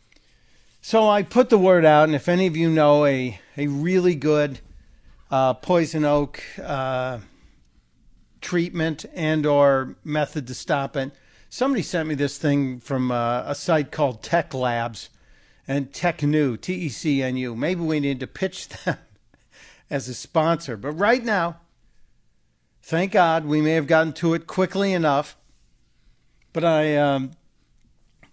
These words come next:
I had nearly scalded my arms from the forearms, elbows down. And, uh, I, I scrubbed up and covered up, and I don't think I'm gonna need the calamine lotion or anything else. But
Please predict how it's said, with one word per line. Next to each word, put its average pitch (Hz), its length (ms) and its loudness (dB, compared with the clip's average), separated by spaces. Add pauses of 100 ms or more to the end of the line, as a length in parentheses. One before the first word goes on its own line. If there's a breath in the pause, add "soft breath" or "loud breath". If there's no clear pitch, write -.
(180)
I 160 160 0
had 147 340 0
nearly 175 440 0
scalded 180 720 4
my 151 220 2
arms 151 380 2
from 147 180 0
the 139 180 -2
forearms, 160 720 0
elbows 151 520 2
down. 131 480 -2 (680)
And, 139 300 -4
uh, 139 560 -2
I, 143 320 -6
I 165 120 -8
scrubbed 170 600 -2
up 151 280 4
and 139 160 -2
covered 160 380 0
up, 143 280 2
and 131 220 -8 (500)
I 143 80 -4
don't 170 380 2
think 175 180 0
I'm 156 160 4
gonna 147 200 4
need 143 240 2
the 143 60 -2
calamine 156 600 0
lotion 147 380 -2
or 139 60 0
anything 139 320 -2
else. 127 200 -4
But 180 280 0